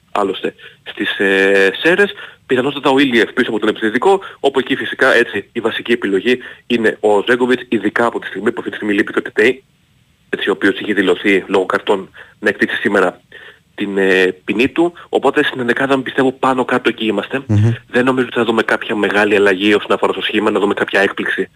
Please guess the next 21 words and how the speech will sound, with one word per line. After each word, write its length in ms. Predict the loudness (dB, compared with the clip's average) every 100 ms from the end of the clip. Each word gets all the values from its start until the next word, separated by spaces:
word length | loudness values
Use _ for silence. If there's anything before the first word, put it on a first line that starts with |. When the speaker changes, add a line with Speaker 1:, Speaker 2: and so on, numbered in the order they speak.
| _ -4
Speaker 1:
επειδή 240 | -2 0
είναι 100 | 2
ο 20 | 2
αντίπαλος, 440 | 2 0 -2 0
έτσι, 480 | -4 -2 0 2 2
δυνατός. 560 | 2 0 0 2 0 0 -14 -10
Διατηρεί 360 | -2 0 2 2
γενικά 340 | 2 0 2
ο 60 | 2
Νίλσεν 280 | 2 0 -2
μέχρι 160 | 0
τώρα 120 | 0
την 80 | 0
τετράδα 340 | -2 -2 0 -4
στην 140 | -4
άμυνα 320 | -4 -2 -6 _ _ _ _ _ _
και 80 | -2
από 100 | 0
εκεί 120 | -2
και 120 | -2
πέρα 320 | 2 4 2